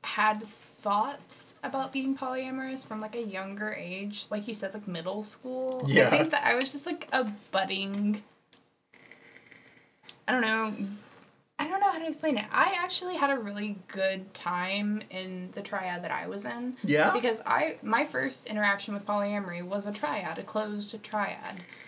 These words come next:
Speaker 1: And while it worked, it was nice until it stopped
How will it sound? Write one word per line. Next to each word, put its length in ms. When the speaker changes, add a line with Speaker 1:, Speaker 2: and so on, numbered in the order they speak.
Speaker 1:
And 640
while 460
it 140
worked, 760
it 80
was 200
nice 680
until 380
it 120
stopped 380